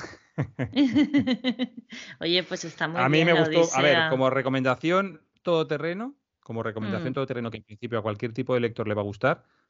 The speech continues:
Speaker 2: eh, Hamnet. Y
Speaker 1: Pues
Speaker 2: Hamnet y Annie Ernaux.
Speaker 1: ¿Y?
Speaker 2: Y, y alguno de Annie Ernaux, por ejemplo. Porque son, mm, no son libros especialmente complicados ni tal, mm,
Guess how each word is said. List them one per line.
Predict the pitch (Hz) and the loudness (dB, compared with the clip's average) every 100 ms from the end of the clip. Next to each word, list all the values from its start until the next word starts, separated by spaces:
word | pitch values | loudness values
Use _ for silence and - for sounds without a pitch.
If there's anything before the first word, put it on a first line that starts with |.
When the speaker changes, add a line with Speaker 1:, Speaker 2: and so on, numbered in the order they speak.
| _ - | _ -2
Speaker 2:
eh, | 120 110 104 | 0 0 0
Hamnet. | 110 101 92 - _ _ _ _ _ _ _ _ _ - - - - | -2 -4 -6 -14 _ _ _ _ _ _ _ _ _ -20 -20 -14 0
Y | 135 | 0
Speaker 1:
Pues | 120 | 2
Speaker 2:
Hamnet | 165 202 - | 2 2 2
y | 139 | 2
Annie | 127 139 | 2 2
Ernaux. | 131 107 _ _ _ _ _ _ _ _ _ _ _ _ _ | 0 -4 _ _ _ _ _ _ _ _ _ _ _ _ _
Speaker 1:
¿Y? | 220 320 427 _ _ _ _ _ _ _ - | -2 -2 -6 _ _ _ _ _ _ _ -6
Speaker 2:
Y, | 123 117 | -4 -2
y | 117 120 | -2 -4
alguno | 117 139 147 | -2 -2 0
de | 139 | 0
Annie | 135 131 | 0 -2
Ernaux, | 120 104 92 | -4 -6 -8
por | - | -10
ejemplo. | - - - - - _ _ _ _ _ _ _ _ _ _ _ - | -12 -14 -16 -20 -20 _ _ _ _ _ _ _ _ _ _ _ -2
Porque | 110 113 | 0 -4
son, | 135 131 131 | 0 0 0
mm, | 120 123 110 - - - _ _ _ _ _ _ | -6 -8 -8 -12 -14 -20 _ _ _ _ _ _
no | 127 | -4
son | 135 | 0
libros | 131 127 | 2 0
especialmente | 110 - - 123 120 120 117 | 0 -6 -2 -2 -2 -4 -4
complicados | 110 104 127 135 123 117 | -6 -2 2 2 0 -2
ni | 110 104 | -8 -4
tal, | 151 208 | -6 -6
mm, | 117 104 98 | -8 -8 -8